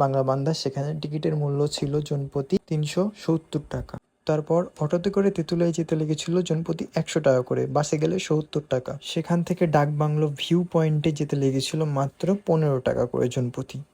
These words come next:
তাহলে ট্রেনের টিকিট তিনশো সত্তর এবং সেখান থেকে অটোতে করে একশো, আর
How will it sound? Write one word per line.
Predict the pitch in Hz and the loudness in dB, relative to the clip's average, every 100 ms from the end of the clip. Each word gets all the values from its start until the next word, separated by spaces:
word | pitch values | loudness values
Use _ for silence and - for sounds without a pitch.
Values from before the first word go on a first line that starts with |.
| - | -4
তাহলে | 156 147 156 156 - | -2 0 0 -2 -2
ট্রেনের | - 165 175 - | 0 2 2 2
টিকিট | 175 160 185 190 - _ - | 0 4 4 4 0 _ -4
তিনশো | 156 156 175 - | -2 0 -2 0
সত্তর | 160 135 - - 185 208 - - 147 | 2 0 -2 -4 -2 -2 -6 -2 -2
এবং | 143 143 143 143 | 0 0 0 -2
সেখান | 156 147 156 | -4 -2 -2
থেকে | 156 156 | 0 0
অটোতে | 151 151 156 | -2 -2 0
করে | 151 151 - 147 | 2 0 0 -2
একশো, | 151 - - 220 240 | 0 -2 0 2 2
আর | 156 | -4